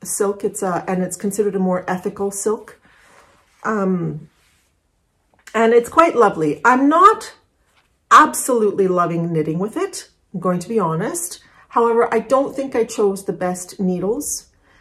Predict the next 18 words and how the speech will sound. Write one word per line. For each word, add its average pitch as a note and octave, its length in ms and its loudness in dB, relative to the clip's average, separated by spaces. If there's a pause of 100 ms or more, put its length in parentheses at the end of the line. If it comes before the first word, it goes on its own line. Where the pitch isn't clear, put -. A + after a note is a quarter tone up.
(120)
because G#3+ 320 -2
they're F#3+ 140 0
a F#3+ 60 2
little G#3+ 220 2
bit F3 300 -2
blunt F#3 600 -2
on F3+ 160 -2
the F3 80 -6
tips, - 400 -10
and G#3+ 180 -4
I F#3+ 100 -2
think A#3+ 260 -6
this A#3 180 -6
would G#3+ 80 0
have G3+ 100 0
needed F#3+ 420 -2
sharper G3 460 -4
needles. G3 560 -6